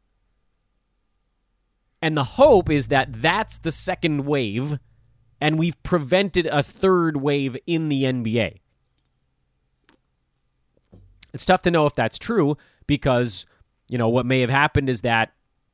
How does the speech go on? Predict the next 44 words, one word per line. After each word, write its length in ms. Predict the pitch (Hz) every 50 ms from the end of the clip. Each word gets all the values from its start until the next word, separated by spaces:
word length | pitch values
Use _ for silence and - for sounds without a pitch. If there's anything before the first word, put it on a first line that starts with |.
| _ _ _ _ _ _ _ _ _ _ _ -
you 100 | 139 135
could 140 | - 151 147
even 180 | 147 131 139 131
have 180 | 127 123 113
guys 260 | 107 131 120 120 117
kinda 180 | - 131 120 110
passing 400 | - - 127 127 123 - 127 127
it 140 | 123 117 - _ -
within 440 | 127 120 127 135 120 131 123 120 113
a, 320 | 107 104 104 - 110 117
a 60 | 107
single 360 | - - 143 143 131 127 123
organization, 760 | 120 117 110 110 107 104 104 131 151 185 - - - - - _ _ _ _ _ _ _ _ _
right? 240 | - 107 113 123 -
So 80 | - 113
there 160 | 110 110 104
was 120 | 104 98 - - _ -
voluntary 560 | - 101 123 117 117 120 113 110 127 113 104 98
practice, 440 | - - 110 110 - - - 110
stuff 320 | - - - - 107 - -
like 200 | 101 95 90 -
that, 220 | - 101 95 85
guys 240 | - 98 92 92 -
that 120 | 95 92
existed 400 | 92 85 - 107 98 - - 98
in 80 | 92 85
the 60 | 90
same 280 | 87 - 107 98 90 87
arena. 440 | 90 107 151 170 160 156 143 127 - _ _ _ _ _ _ _ _ _ _ _ _ _ _ _ _ _ _ _ _ _ _ _ -
The, 380 | 156 135 185 180 175 175 175 -
again, 300 | - 156 139 202 202 175
the 100 | 156 135
hope 340 | - 156 214 220 214 - -
here 260 | - 190 180 170 156
is 120 | 147 127
that 260 | 107 139 131 123 123 120
if 160 | 117 - -
you 140 | 151 165 170
see 240 | - - 175 170
guys 340 | 139 151 143 135 131 131 117
getting 380 | 117 107 143 147 156 175 165 156
it 160 | 135 - -
starting 540 | - - 147 135 131 127 117 110 110 117 131
now, 480 | 175 220 262 226 147 123 120 131 139